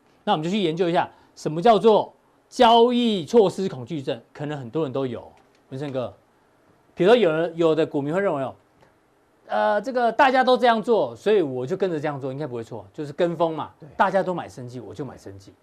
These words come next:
Speaker 1: 然后只想着赚，赚多少钱，只看到获利，没有想到风险。
Speaker 2: 对。
Speaker 1: 对，大家在恐惧症的时候都会犯这样的错，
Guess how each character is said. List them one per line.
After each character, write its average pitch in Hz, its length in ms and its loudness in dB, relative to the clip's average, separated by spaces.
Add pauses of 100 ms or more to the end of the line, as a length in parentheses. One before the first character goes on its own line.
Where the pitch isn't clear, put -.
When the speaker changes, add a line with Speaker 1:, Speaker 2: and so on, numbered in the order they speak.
(560)
Speaker 1:
然 170 80 0
后 196 80 4
只 208 100 -4
想 202 220 2
着 170 100 2
赚， 202 240 2 (400)
赚 226 160 2
多 208 120 2
少 165 80 4
钱， 120 280 -10 (100)
只 123 180 -16
看 165 200 -10
到 135 440 -2 (260)
获 160 180 -4
利， 135 160 -4
没 127 120 -6
有 151 60 -6
想 117 140 -16
到 120 80 -8
风 113 220 -14
险。 - 220 -20
Speaker 2:
对。 - 80 -20 (280)
Speaker 1:
对， 123 240 -8
大 214 140 2
家 208 180 4
在 202 300 2 (180)
恐 139 200 -6
惧 180 120 -8
症 190 120 -2
的 160 60 -4
时 143 80 -4
候 139 100 -2
都 156 100 0
会 165 80 2
犯 151 180 -2
这 139 80 -6
样 131 80 -8
的 120 80 -10
错， 110 300 -12